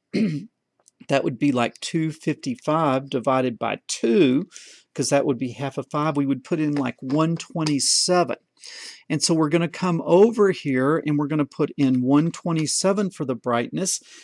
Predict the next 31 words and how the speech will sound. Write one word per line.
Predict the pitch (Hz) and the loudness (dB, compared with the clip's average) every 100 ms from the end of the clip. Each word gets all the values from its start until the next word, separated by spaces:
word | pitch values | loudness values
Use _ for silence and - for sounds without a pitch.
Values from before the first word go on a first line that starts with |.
| - - | -20 -2
and | 156 151 | 4 6
then | 143 | 6
that | 147 160 | 4 2
should | - 165 139 | -2 -6 -2
make | 147 139 - | 0 0 -2
the | 143 - | -6 0
L | 143 143 | 2 2
E | 131 | 0
D | 113 165 202 208 | 0 0 0 -2
half | 147 139 120 - | -2 -4 -4 0
brightness, | 117 123 147 170 196 - - - - | 2 2 0 0 0 -2 -6 -20 -4
and | 143 143 | 0 4
then | 139 135 | 4 4
this | 143 165 | 2 2
should | - 165 - | -2 -6 -6
come | - 131 123 | -6 -4 -4
down | 120 113 123 143 - | -4 -4 -4 -6 -10
halfway | - 127 123 - 151 202 143 110 | -6 -2 -2 -2 2 4 4 0
to, | - 135 | -2 -2
like, | 120 113 117 - 131 | 0 0 -2 -6 -4
uh, | 117 117 - - - | -2 -4 -8 -20 -4
a | 143 | 0
little | 139 143 139 143 | 4 4 4 2
over | 135 123 131 | 0 4 2
one | 127 156 196 208 | 2 2 4 4
division, | 147 110 - 107 - 110 | 2 -2 -6 -6 -6 -6
right? | 127 143 180 | -2 0 0
So | - - | -4 -4
let's | 135 151 - | -4 -4 -4
download | - 165 175 156 113 110 - | -4 -2 0 2 2 0 -4
it. | - - | -14 -20